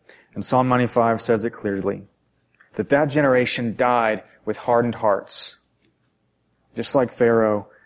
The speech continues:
he gave them exactly what they wanted, which was not what he wanted. And this, the same problem plagues Israel throughout its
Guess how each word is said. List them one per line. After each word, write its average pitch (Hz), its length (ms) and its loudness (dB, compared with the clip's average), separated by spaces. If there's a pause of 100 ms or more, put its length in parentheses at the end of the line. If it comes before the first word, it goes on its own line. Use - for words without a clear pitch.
(280)
he 123 120 -2
gave 135 180 2
them 139 100 -2
exactly 127 420 0
what 117 200 0
they 113 80 2
wanted, 104 340 -2 (1500)
which 117 180 -6
was 113 140 -4
not 120 400 0 (300)
what - 140 -2
he 127 140 2
wanted. 98 340 -4 (2000)
And 135 80 0
this, - 160 0
the 156 160 2
same 202 240 2
problem 135 340 2
plagues 135 340 2
Israel 120 280 2
throughout 110 340 2
its - 320 -6